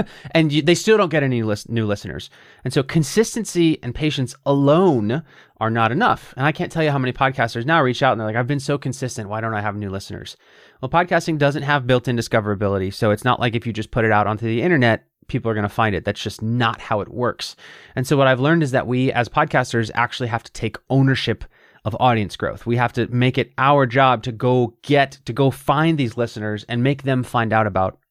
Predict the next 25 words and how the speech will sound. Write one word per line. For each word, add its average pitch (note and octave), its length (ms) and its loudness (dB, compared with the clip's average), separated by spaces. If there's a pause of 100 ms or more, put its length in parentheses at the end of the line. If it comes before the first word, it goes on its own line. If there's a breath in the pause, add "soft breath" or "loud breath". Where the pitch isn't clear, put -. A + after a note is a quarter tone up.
(120)
our G#2 160 0
show. F#3 420 0 (240 soft breath)
They're A#2 100 -2
not, A#2+ 160 -2
like, A#2 220 -2
we B2 100 0
can't E3 260 2
just E3 180 -4
put D#3 120 2
out C3+ 160 2
good B2 160 -6
content A#2+ 380 -4
and G2+ 80 -4
expect A2 340 -4
people G#2 220 -4
to G2+ 40 -4
find G#2 240 0
it. E2 120 -6
It F2 60 -10
just G2 220 -12
does A2 160 -4
not G#2 260 -2
work A2+ 240 -4
that - 180 -4
way. E2+ 180 -4